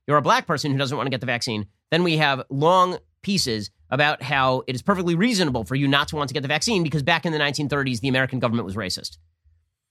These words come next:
Okay, th-, you wonder why people don't trust the public health officials or the media who are supposed to be disseminating information, because there's always an agenda. There is always an agenda.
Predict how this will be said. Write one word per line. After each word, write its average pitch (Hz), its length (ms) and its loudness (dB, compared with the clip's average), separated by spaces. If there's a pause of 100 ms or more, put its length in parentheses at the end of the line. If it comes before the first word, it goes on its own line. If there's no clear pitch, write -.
(300)
Okay, 117 240 -4 (160)
th-, 151 120 -10 (120)
you 165 140 0
wonder 233 160 4
why 202 120 2
people 190 180 -6
don't 175 140 -2
trust - 280 -4
the 147 80 -6
public 151 240 -2
health 143 140 -4
officials 165 340 -6
or 240 180 4
the - 60 -2
media 185 320 -4 (220)
who 156 80 -2
are - 20 0
supposed 156 280 -2
to 151 60 -8
be 160 60 -4
disseminating 156 520 0
information, 139 420 0
because 151 180 0
there's 147 160 0 (100)
always 180 420 2
an - 100 -6
agenda. 113 400 -2 (180)
There 151 120 2
is 139 200 0
always 156 480 2 (260)
an 143 80 2
agenda. 127 440 0